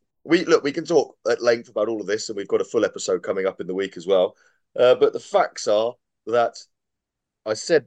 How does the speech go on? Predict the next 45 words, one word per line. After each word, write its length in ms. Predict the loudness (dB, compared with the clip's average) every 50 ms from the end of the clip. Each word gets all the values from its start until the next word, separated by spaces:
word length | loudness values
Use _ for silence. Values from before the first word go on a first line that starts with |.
| _
five 320 | _ -4 0 0 0 0 0
nil 140 | -4 -6
at 80 | -6 -8
the 60 | -10
start 300 | -4 -2 0 0 0 0
of 60 | -4
the 60 | -10 -8
series, 420 | -4 -2 0 0 0 -2 -4 -6
and 80 | -6 -6
of 100 | -6 -4
course 300 | 0 2 2 2 2 0
England 300 | -2 0 0 -2 -2 -2
are 20 |
gonna 220 | -4 -4 -6 -4
do 180 | -4 -2 -2 0
it. 140 | 0 -2 -4 _ _ -4 0
Uh, 160 | 2 2 2 2
Crawley's 380 | 0 2 4 4 4 2 0 -4
gonna 160 | -4 -4 -2
get 180 | -2 -2 -2 -2
about 260 | -2 -2 -4 -4 -4
two 240 | -6 -6 -4 -4 -2
hundred, 380 | -2 -4 -4 -4 -8 -10 -10 _ _ _ _ _ _ _ _ _ _
and, 400 | -4 -2 0 0 0 -2 -4 -8 -10 -8 -4
and 120 | -4 -4 -4
England 280 | -4 -4 -4 -4 -4
are 40 | -2
gonna 180 | -2 -2 -4 -4
fin-, 240 | -4 -4 -4 -4 -4 -2
well, 160 | 2 4 6
I've 120 | 6 4 4
s-, 100 | 2 -2 0
I 100 | 2 2
said 260 | 2 2 0 -2 -2 -2
to 100 | -8 -8
you 260 | -6 -4 -4 -6 -6 -10 _ _ _ _ _ _ 0
they're 140 | 2 2 4
gonna 160 | 4 0 0
win 200 | 2 0 0 0 0
by, 280 | 0 2 2 2 2
uh, 380 | 2 0 0 0 -2 -2 -4 -6 -6
six 480 | -8 -8 -6 -6 -8 -8 -8 -10 -8
wickets 460 | -6 -6 -6 -6 -8 -10 -10 -8 -6
on 140 | -6 -4 -2
WhatsApp. 460 | -2 -2 -2 -2 -6 -8 -6 -6 -8